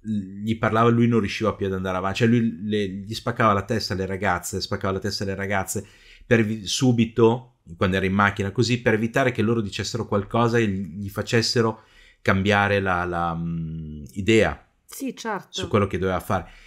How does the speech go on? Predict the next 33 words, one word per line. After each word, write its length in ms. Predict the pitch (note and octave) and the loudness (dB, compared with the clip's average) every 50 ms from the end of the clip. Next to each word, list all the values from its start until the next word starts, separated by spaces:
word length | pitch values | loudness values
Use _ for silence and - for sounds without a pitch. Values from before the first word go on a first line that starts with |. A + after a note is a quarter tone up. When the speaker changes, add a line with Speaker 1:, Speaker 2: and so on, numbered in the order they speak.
| - - - _ _ _ | -20 -20 -20 _ _ _
Speaker 1:
perché 240 | - A#2 - - C3 | -4 -2 0 2 2
infatti 340 | A#2+ B2 - C3+ B2+ - A#2+ | 2 4 2 2 2 4 2
una 140 | G#2 G2 | 2 2
cosa, 240 | G2 - A#2+ G#2 A2 | 2 2 0 2 2
anche 160 | G#2 G2+ - | 0 -2 -4
quando 220 | - - G#2+ A2 G#2+ | -4 -2 -2 -2 -2
si 120 | G2+ - | -2 -2
è 40 | A2+ | -2
aggrediti 440 | G#2+ A2 A2 G#2+ A#2 A2 G2+ - G2+ | -2 -2 -2 -2 -2 -2 -4 -4 -4
così, 300 | - B2+ A#2+ G2 G#2+ G#2+ | 0 0 0 0 0 0
una 240 | G#2+ G#2 G2 F2 - | 0 0 -2 -2 -2
cosa 560 | - A2 G#2+ G#2 G2+ F2+ F#2+ F#2+ F2+ E2+ E2+ | -2 0 0 2 0 0 0 -2 -2 -4 -4
che 340 | - G#2 F#2+ F#2 F#2+ F#2+ - | -4 -4 -2 -2 -4 -6 -8
consigliano 500 | - - G2+ F#2 - A#2 A#2 G#2+ F#2+ F#2 | -8 -6 -4 -2 0 0 0 0 0 0
di 100 | F#2 G2+ | -2 -4
fare, 240 | G2 - G#2 F#2 F2+ F2 | -4 0 0 2 2 2
oltre 280 | F#2 A2 A2+ - F2+ | 2 0 0 0 -2
a 20 | F2+ | -2
urlare 280 | E2+ F2 G2 G2 F2 | 0 2 2 2 2
"al 100 | E2+ E2 | 0 -4
fuoco, 300 | - - G#2 F#2+ - - | -2 -2 -2 0 0 -2
al 60 | F2+ | -4
fuoco", 380 | E2 - - G2+ F#2+ E2+ - - | -2 0 0 0 0 0 -2 -6
perché 200 | D2+ - - - | -14 -14 -14 -12
se 180 | - - G#2+ G2 | -6 0 2 2
uno 600 | F2+ F#2+ A#2 A2+ G#2+ G2+ F#2+ - - _ _ _ _ - | 4 4 4 2 2 2 -2 -4 -8 _ _ _ _ -4
urla 220 | A#2+ A#2 G2 G2+ | -2 0 2 2
"aiuto" 300 | G2 G2+ G#2 G2+ G2 G2 | 2 2 2 0 0 -4
nessuno 320 | F#2 F#2 - - G#2 F#2 | -6 -6 -6 -4 -4 -4
ti 160 | F2 - G#2+ G2+ | -4 -6 -6 -4
caga, 380 | - G#2 E2+ D#2+ D#2 F#2 F2+ - - - - - - | 0 0 0 0 0 -4 -8 -10 -12 -12 -10 -6 -4
Speaker 2:
<laughs> 240 | A#3 A3+ A3+ - C4 | -4 -4 -4 -4 -2
Speaker 1:
è, 440 | - C3 C3+ C#3 D3 D3 - - _ | 2 4 4 4 4 2 0 -8 _